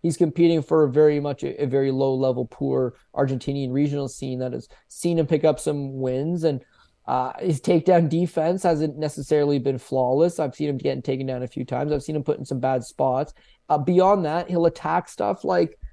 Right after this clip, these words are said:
uh, he'll attack stuff that doesn't really work at the highest level, like, like, like triangle chokes. These are my favorite move, right? I love triangle chokes. When was the last time you seen a guy triangle choke somebody in the U F C, right? It just doesn't really work. And if you watch jiu-jitsu,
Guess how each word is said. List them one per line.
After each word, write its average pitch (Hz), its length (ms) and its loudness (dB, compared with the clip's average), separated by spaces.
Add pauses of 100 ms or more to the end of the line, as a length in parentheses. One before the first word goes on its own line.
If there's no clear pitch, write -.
(220)
uh, 135 400 -4 (280)
he'll 202 160 6
attack 208 420 0
stuff 254 280 0
that 226 180 2
doesn't 196 280 2
really 190 320 0
work 165 300 0
at 156 80 -14
the 147 60 -14
highest 147 420 -2
level, 127 380 -2
like, 165 260 0
like, 190 280 -2
like 202 180 2
triangle 196 320 2
chokes. 117 260 -4
These 160 160 -4
are 180 60 -4
my 170 160 -2
favorite 170 400 2
move, 131 300 -4
right? 113 120 -6
I 110 40 -6
love 175 340 4
triangle 156 320 -2
chokes. - 240 -8 (340)
When 170 140 2
was 240 280 8
the 226 60 2
last 220 220 2
time 208 140 -2
you 202 40 -2
seen 196 160 -6
a 190 60 0
guy 180 140 2
triangle 170 360 -2
choke 151 220 -2
somebody 147 420 -2 (260)
in 170 120 2
the 165 100 0
U 151 160 4
F 123 160 0
C, - 220 -10
right? 156 140 0
It 165 40 0
just 180 140 -2
doesn't 190 160 2
really 180 160 0
work. 135 240 -2 (300)
And 180 140 2
if 175 60 4
you 208 100 2
watch 226 260 4
jiu-jitsu, 165 720 0